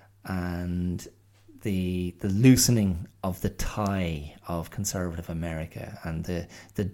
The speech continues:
the desire for a liberation, the desire for, for peace and fluidity, um, and an alternative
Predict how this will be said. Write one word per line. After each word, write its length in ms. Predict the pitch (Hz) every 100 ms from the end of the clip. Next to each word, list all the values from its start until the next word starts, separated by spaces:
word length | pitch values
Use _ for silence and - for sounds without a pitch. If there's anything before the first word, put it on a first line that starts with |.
| - -
the 100 | 104
desire 840 | 98 85 107 104 110 104 82 82 - - - -
for 540 | - 107 101 95 85 - - -
a 40 |
liberation, 880 | 101 104 101 95 95 95 - 85 78 - - - _
the 120 | -
desire 880 | - 90 92 101 95 98 95 85 87 -
for, 640 | - - 87 87 87 87 - - - - -
for 180 | - 95
peace 760 | - - 107 101 90 - - - -
and 180 | - 90
fluidity, 920 | - 110 95 98 104 90 92 85 - - - - -
um, 1120 | - 85 82 82 82 82 82 80 82 82 80 - _ _ _ _ _ _ _ _ _
and 800 | 104 95 90 90 90 90 - - - - - - - - - - - - - - _ _ -
an 140 | 139
alternative 840 | 143 - 135 143 147 131 117 98